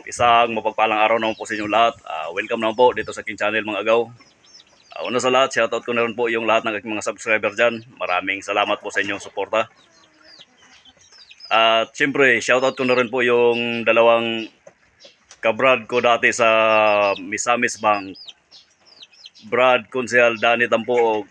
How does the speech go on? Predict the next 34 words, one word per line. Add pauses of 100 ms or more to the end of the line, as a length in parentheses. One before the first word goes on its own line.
at
saka
kay
General
Manager
Rene
Barangan. (640)
Ah,
kumusta
ba
kayo,
mga
brad? (380)
Sana
magkikita-kita
po
tayo
sa (240)
darating
na
araw. (800)
At
syempre,
shoutout
ko
na
rin
po
yung (800)
buong
administration (880)
ng
Barangay
Nailon